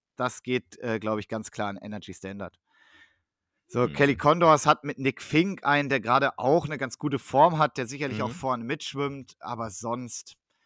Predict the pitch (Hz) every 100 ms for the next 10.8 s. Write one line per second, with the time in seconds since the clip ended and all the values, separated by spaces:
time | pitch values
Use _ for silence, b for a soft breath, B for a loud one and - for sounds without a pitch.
0 | _ _ _ - 101 151 139 123 131 151
1 | - 143 - 135 139 131 139 _ _ 131
2 | - 131 127 127 123 - - 117 147 151
3 | 202 214 - 226 214 185 196 185 180 -
4 | 175 170 - 254 - 214 - - 147 160
5 | - - _ _ _ _ 190 196 185 170
6 | 160 277 202 147 - 135 - 127 127 117
7 | 120 - 139 170 139 175 - 175 170 156
8 | - 160 151 - 185 196 190 180 b b
9 | b - 165 143 143 - 151 185 175 -
10 | 160 156 147 104 151 156 -